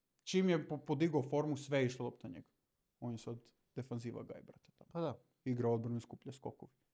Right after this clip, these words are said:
Speaker 1: I skroz, i skroz je okej s tim.
Speaker 2: Ma da, ma da.
Speaker 1: Skroz je okej s tim. I trči ono, al, mislim, trči. To kod njih, brate, ne može da se kaže, jer s-,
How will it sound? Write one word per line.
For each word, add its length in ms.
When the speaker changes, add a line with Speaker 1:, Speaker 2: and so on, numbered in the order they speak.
Speaker 1:
I 100
skroz, 440
i 140
skroz 320
je 60
okej 280
s 100
tim. 140
Speaker 2:
Ma 140
da, 260
ma 160
da. 140
Speaker 1:
Skroz 360
je 60
okej 200
s 100
tim. 100
I 140
trči 340
ono, 280
al, 200
mislim, 540
trči. 440
To 200
kod 180
njih, 140
brate, 320
ne 120
može 180
da 120
se 160
kaže, 200
jer 100
s-, 300